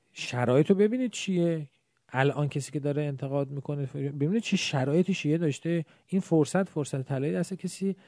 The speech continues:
نرسیده بوده. این نکته اول. نکته بعدی که بحث شد، این که تو این چهل و چهار سال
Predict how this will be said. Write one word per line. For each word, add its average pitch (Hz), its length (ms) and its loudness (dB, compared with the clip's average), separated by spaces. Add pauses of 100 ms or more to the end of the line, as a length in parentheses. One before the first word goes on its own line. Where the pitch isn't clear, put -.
(200)
نرسیده 143 520 4
بوده. - 200 -14 (640)
این 269 180 4
نکته 226 220 6
اول. 147 460 6
نکته 285 260 6
بعدی 247 320 4
که 196 100 0
بحث 185 300 0
شد، 160 280 -4
این 226 80 -6
که 277 100 -2
تو 254 120 -2
این 254 120 -2
چهل 175 340 4
و 165 60 2
چهار 156 340 0
سال 180 560 2